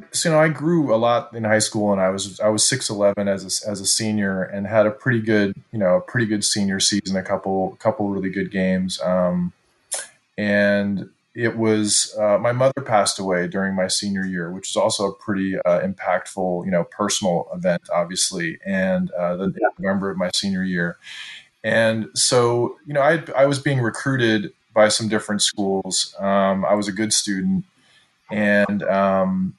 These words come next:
Speaker 1: you know, some pretty big schools were recruiting me, and I had some, some, some options. But,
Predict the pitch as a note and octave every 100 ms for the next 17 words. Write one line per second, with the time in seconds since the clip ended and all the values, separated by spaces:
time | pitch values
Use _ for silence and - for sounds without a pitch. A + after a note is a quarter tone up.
0 | _ E3 C#3 - D#3+ E3+ - B2 - -
1 | A2 G#2 - G2 G2 A2 G#2 G2+ G2 G2+
2 | F#2+ F#2+ G2 F#2+ G#2 G2 F2+ - G2+ F2+
3 | - G#2+ F#2+ G#2+ - G2+ F#2 F#2 - -
4 | - - -